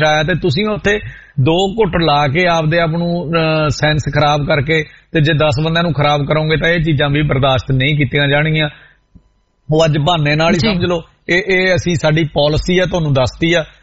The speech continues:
Speaker 1: ਵੀ ਜੇ ਕਿਤੇ ਵੀ ਕੋਈ ਬੂਟ ਕਲਚਰ ਦਿਖਦਾ ਤਾਂ ਉਹਦਾ ਨੰਬਰ ਨੋਟ ਕਰੋ, ਉਹਦੀ ਫੋਟੋ ਖਿੱਚੋ, ਨਾਲ ਦੀ ਨਾਲ ਪੁਲਿਸ ਨੂੰ ਕਾਲ ਕਰਕੇ ਉਹਨਾਂ ਨੂੰ ਫੜਾ ਦਿਓ ਬਸ।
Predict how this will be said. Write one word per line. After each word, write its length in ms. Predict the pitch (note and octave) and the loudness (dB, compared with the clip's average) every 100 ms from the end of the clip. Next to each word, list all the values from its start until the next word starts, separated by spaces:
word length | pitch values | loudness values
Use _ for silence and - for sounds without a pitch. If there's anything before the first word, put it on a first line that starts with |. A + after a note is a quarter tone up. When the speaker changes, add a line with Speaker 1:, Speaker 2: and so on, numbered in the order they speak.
| - | -2
Speaker 1:
ਵੀ 100 | D#3+ | 0
ਜੇ 180 | C#3+ E3+ | 2 0
ਕਿਤੇ 360 | - F#3 A3 G#3+ | 0 0 2 0
ਵੀ 120 | G#3 | 0
ਕੋਈ 120 | F#3+ | 0
ਬੂਟ 280 | D#3+ F#3 F3+ | 0 0 0
ਕਲਚਰ 360 | F#3 D3 E3+ | -2 0 0
ਦਿਖਦਾ 400 | C#3 D3 C#3+ D3+ C#3+ _ - | 0 0 0 -2 -4 _ -6
ਤਾਂ 80 | E3+ | -2
ਉਹਦਾ 120 | F3 | -2
ਨੰਬਰ 320 | D#3 C#3+ D#3 | 0 0 0
ਨੋਟ 200 | D#3+ E3+ | 0 0
ਕਰੋ, 200 | D3+ F3+ | 0 0
ਉਹਦੀ 140 | E3+ D3+ | 0 0
ਫੋਟੋ 360 | C#3+ B2 E3+ | 0 0 0
ਖਿੱਚੋ, 220 | D#3 F#3+ | -2 -2
ਨਾਲ 300 | F3+ E3 F3+ | 0 0 0
ਦੀ 80 | F3+ | 0
ਨਾਲ 120 | E3+ | 0
ਪੁਲਿਸ 280 | D#3 D#3+ C#3+ | 0 0 0
ਨੂੰ 120 | D#3 | -2
ਕਾਲ 180 | C#3+ D3 C#3 | 0 0 0
ਕਰਕੇ 260 | C#3+ - | -2 0
ਉਹਨਾਂ 140 | D3 D3+ | -2 0
ਨੂੰ 80 | B2+ | 0
ਫੜਾ 240 | C3+ C3+ | 0 0
ਦਿਓ 140 | A#2 | 0
ਬਸ। 260 | G#2+ G2+ - | -2 -4 -10